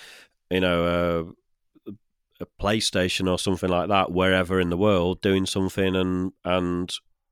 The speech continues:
you know, or, or, or maybe a hip hop producer who's sampling music they never heard of, but coming up with something killer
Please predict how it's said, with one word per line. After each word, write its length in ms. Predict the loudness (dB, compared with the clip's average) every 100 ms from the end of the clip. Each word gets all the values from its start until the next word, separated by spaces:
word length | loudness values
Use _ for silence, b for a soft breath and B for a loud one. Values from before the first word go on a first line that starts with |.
| _ _ _ -4
you 100 | 0
know, 140 | 0
or, 100 | 0 -2
or, 220 | 0 0
or 140 | 0 0
maybe 260 | 0 0 0
a 40 |
hip 180 | -2 -4
hop 140 | -4
producer 400 | -4 -2 -2 0
who's 120 | -2 0
sampling 440 | 0 0 0 0
music 300 | 2 0 -2
they 120 | -2
never 220 | -2 0
heard 220 | 0 0 0
of, 140 | -2
but 160 | -4 -4
coming 240 | -2 0
up 80 | 0
with 100 | 0
something 280 | -2 -2 -4
killer 380 | -2 0 0